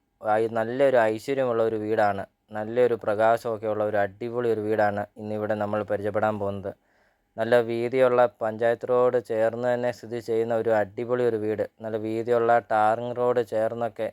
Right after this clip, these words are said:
സ്ഥിതി ചെയ്യുന്ന ഒരു അടിപൊളി ഒരു വീടാണ് ഇന്നിവിടെ നമ്മൾ പരിചയപ്പെടാൻ പോകുന്നത്.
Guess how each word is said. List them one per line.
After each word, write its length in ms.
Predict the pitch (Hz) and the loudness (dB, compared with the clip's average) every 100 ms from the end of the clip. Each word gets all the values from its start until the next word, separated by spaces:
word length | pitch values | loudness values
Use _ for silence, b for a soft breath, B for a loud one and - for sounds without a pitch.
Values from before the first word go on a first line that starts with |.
| - | -10
സ്ഥിതി 220 | 110 117 | -12 -12
ചെയ്യുന്ന 320 | 107 113 113 113 | -4 -2 0 -2
ഒരു 120 | 110 | 0
അടിപൊളി 500 | 104 98 117 120 123 | 0 -2 -4 0 2
ഒരു 140 | 117 | 2
വീടാണ് 480 | 110 110 107 107 107 - | 2 2 2 0 -6 -10
ഇന്നിവിടെ 420 | 107 107 107 107 | -12 -8 -4 -2
നമ്മൾ 280 | 107 104 104 | -2 -2 -4
പരിചയപ്പെടാൻ 600 | 101 101 104 104 110 107 | -4 -4 -4 0 0 0
പോകുന്നത്. 340 | 98 98 95 | -4 -4 -6